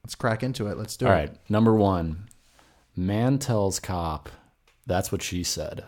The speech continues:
Speaker 2: after being pulled over and questioned about bulge.
Speaker 1: Hmm.
Speaker 2: The suspect's bulge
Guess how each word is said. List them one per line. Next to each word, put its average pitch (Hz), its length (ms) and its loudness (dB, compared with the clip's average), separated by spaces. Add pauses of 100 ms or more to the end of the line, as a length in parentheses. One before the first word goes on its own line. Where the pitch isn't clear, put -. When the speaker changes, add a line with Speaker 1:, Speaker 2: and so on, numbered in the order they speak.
Speaker 2:
after 90 280 -4
being 87 280 -2
pulled 110 400 0
over 95 260 4
and 82 100 -2
questioned 95 480 -4
about 85 400 -8 (200)
bulge. 82 800 -6 (1800)
Speaker 1:
Hmm. 110 460 -2 (760)
Speaker 2:
The - 80 -2
suspect's 127 480 2
bulge 95 800 0